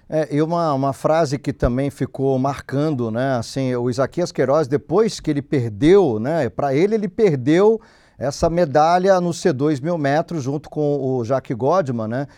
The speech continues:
Inclusive mudou de parceiro, e ele achava que nas redes sociais ia ter muita mensagem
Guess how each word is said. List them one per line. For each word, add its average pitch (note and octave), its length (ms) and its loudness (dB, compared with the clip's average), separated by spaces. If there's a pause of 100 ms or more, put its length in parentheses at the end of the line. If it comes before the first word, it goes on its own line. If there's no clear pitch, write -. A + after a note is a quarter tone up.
Inclusive D#3+ 300 -4
mudou G3+ 480 4
de C3+ 80 -2
parceiro, D#3+ 580 0 (420)
e C#3 140 2
ele C4+ 160 2
achava G3+ 640 2
que - 120 -2
nas E3+ 220 -4
redes E3+ 300 0
sociais F3+ 640 0
ia F#3+ 120 4
ter G#3 160 2
muita A3 300 0
mensagem A3 680 0